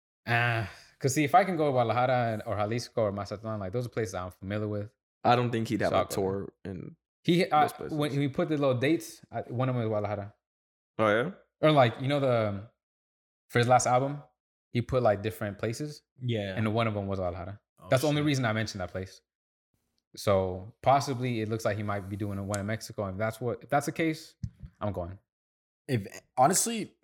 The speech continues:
Speaker 3: i-, if I, I'd travel for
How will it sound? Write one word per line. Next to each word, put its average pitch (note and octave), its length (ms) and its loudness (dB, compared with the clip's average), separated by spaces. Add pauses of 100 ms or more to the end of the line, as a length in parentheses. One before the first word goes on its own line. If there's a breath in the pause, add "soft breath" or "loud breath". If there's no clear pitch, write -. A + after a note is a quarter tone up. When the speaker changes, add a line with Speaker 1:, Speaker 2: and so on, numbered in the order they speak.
(120)
Speaker 3:
i-, - 40 -4
if C3 520 0 (500)
I, C3+ 200 -2
I'd D#3 220 4
travel E3 380 4
for A#2 680 -2